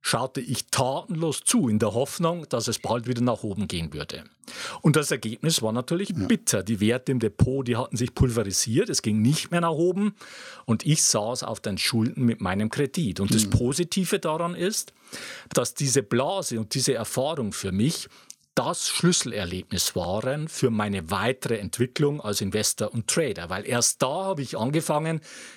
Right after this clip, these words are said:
Speaker 1: mich ernsthaft und auch professionell mit der Börse zu beschäftigen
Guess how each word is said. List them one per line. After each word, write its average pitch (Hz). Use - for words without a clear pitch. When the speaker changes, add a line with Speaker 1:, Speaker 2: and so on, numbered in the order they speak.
Speaker 1:
mich -
ernsthaft 139
und 98
auch 101
professionell 127
mit 135
der 107
Börse 90
zu -
beschäftigen 151